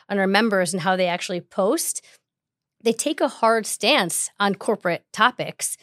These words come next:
but then you also see that they also kind of share pictures of their daughters, you know, while they're talking about important issues and with empowering messages for maybe International Women's Day and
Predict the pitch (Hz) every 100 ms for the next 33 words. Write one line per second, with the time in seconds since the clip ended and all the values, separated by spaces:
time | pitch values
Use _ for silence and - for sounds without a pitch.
0 | _ _ _ _ - 233 233 254 254 294
1 | 330 247 - 226 214 190 202 202 202 -
2 | 202 214 196 - 247 247 247 254 - 240
3 | 220 214 - - _ _ 220 214 214 208
4 | 196 185 - 208 196 220 214 202 196 185
5 | - - 214 202 196 196 196 190 - 208
6 | 208 220 196 185 190 202 214 196 165 208
7 | - 202 196 175 - 208 220 202 202 185
8 | - 214 202 190 190 208 - 190 185 -
9 | 196 196 196 208 202 185 185 185 196 208
10 | 196 175 185 180 170